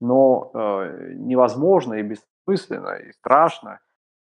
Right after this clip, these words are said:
их копировать, потому что это копирование, ну, даже если отринуть вопросы республиканизма, там, или ещё чего-то даже близкого к этому, мы видим, что происходит, происходило, когда, ну,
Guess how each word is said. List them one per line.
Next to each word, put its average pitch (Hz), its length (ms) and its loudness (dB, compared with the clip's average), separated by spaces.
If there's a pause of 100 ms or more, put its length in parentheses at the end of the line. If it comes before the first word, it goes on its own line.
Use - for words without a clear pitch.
их - 300 -12
копировать, 131 920 -6 (200)
потому 113 240 -14
что - 140 -10
это 120 140 -8
копирование, 185 600 -2
ну, 165 320 -4 (540)
даже 170 200 4
если 175 300 0
отринуть 143 960 -4
вопросы 113 800 -10 (200)
республиканизма, 123 840 -8
там, 104 180 -10
или 107 60 -8
ещё 110 240 -12
чего-то - 240 -16
даже 107 240 -12
близкого 127 520 0
к - 100 -12
этому, 107 340 -6 (680)
мы 165 140 2
видим, 165 300 2
что 143 160 0
происходит, 127 720 2 (460)
происходило, 120 680 2 (480)
когда, 135 640 2 (300)
ну, 170 360 -6